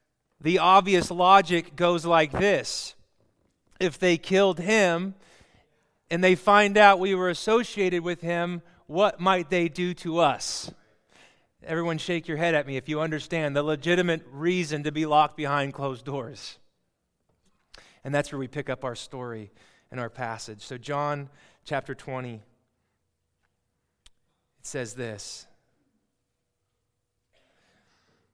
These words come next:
"On the evening of the first day of the week, when the disciples were together, with the doors locked for fear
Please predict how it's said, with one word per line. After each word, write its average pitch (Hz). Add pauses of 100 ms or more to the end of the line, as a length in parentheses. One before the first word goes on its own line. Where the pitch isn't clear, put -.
(1300)
"On 151
the 165
evening 165
of 123
the 143
first 190
day 196
of 175
the 180
week, 135
when 147
the 139
disciples 175
were 160
together, 135 (720)
with 147
the 151
doors 175
locked 143 (100)
for 160
fear 147